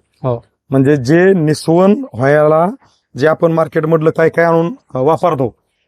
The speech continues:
Speaker 2: तर त्या ठिकाणी पण आपलं वापरा बायोरेनिकचं कार्य
Speaker 1: का-,
Speaker 2: चालतंय.
Speaker 1: चालतंय.
Speaker 2: हे जे साक्षीदार तुम्हीच.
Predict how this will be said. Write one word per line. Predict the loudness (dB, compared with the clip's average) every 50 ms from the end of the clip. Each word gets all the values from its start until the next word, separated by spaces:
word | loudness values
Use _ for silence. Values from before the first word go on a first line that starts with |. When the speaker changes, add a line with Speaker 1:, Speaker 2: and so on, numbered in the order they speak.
| _ _ -2 -2
Speaker 2:
तर | -2
त्या | -2 0 -2 -2
ठिकाणी | 0 0 -2 0 0 2 0 0
पण | 2 2 0
आपलं | 0 0 0 2 2
वापरा | 2 2 0 0 0
बायोरेनिकचं | 2 4 4 4 4 2 0 -2 -4 -8 -6 -2 0 0 0 0 -2 -6 _ -4
कार्य | -2 0 2 2
Speaker 1:
का-, | 2 0 -2 -4 -2 0
Speaker 2:
चालतंय. | 0 2 2 0 0 0 0
Speaker 1:
चालतंय. | 2 0 -2 -2 -6 -12 -14 -14 _ _ -4
Speaker 2:
हे | -2
जे | -2 0
साक्षीदार | 0 0 -2 -2 -4 -4 -2 -2 -2
तुम्हीच. | 2 2 2 4 2